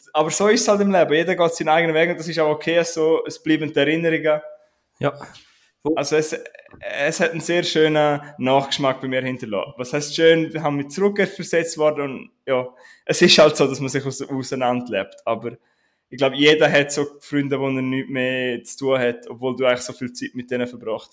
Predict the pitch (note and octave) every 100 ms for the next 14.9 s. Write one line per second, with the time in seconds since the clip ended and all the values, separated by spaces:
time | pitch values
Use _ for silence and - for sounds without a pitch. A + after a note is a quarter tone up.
0 | _ - _ _ - _ _ _ _ -
1 | C#3 C#3+ - _ _ _ _ - G#2+ A#2
2 | - B2 B2 B2 B2+ C3 A#2 A#2 C#3 C#3
3 | C#3 C#3 C#3 C#3+ - - C#3+ D3+ C#3 C3+
4 | C#3 B2+ - - C#3 D3+ C#3 - - C#3
5 | D3 - C#3 C#3+ - - _ _ _ _
6 | - - - D#3+ - - D3+ E3 E3+ -
7 | D#3 D#3+ E3+ D#3+ D3 D3 C#3+ C#3+ D#3 D#3
8 | D3+ D3+ D3 C3+ C3+ C#3+ D3 C#3 D3 D#3+
9 | D#3+ D3+ D3 C#3 C3 _ _ C#3 C3 C#3
10 | C3+ B2+ B2+ - - - A#2+ C3 F3 -
11 | F3 - F#3 - - D#3+ C3 B2 - -
12 | - - - - _ _ - C3 C#3+ -
13 | - - B2 C#3 D#3+ - - - E2 C#3+
14 | C3+ D3+ G3+ G#3 E3+ D3+ - D#3